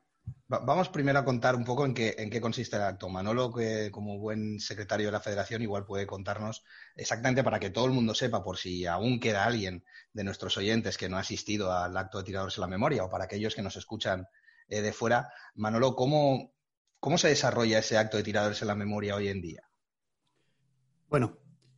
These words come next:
Speaker 2: eh, como bien dice su nombre, es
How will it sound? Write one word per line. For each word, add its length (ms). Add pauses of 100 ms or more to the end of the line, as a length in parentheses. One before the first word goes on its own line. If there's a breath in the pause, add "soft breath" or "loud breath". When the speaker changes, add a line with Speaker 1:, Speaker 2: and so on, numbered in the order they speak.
(240)
Speaker 2:
eh, 1000
como 180
bien 240
dice 460
su 160
nombre, 480
es 320